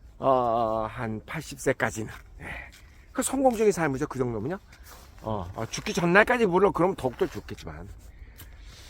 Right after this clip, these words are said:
그 다음에 또 하나는, 아, 좋은 가족 관계. 예. 아무리 뭐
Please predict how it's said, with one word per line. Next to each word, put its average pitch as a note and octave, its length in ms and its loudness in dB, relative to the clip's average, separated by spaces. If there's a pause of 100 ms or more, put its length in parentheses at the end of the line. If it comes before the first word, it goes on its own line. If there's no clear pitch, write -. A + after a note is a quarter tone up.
(260)
그 G3+ 100 -2
다음에 D#3+ 440 10 (420)
또 G#3 80 4
하나는, G#3+ 400 4 (240)
아, C3 100 -4
좋은 F3 260 0
가족 D#3 360 -2
관계. G2+ 360 -2 (240)
예. D#2+ 100 -12 (1160)
아무리 F#3 320 2
뭐 E3 460 2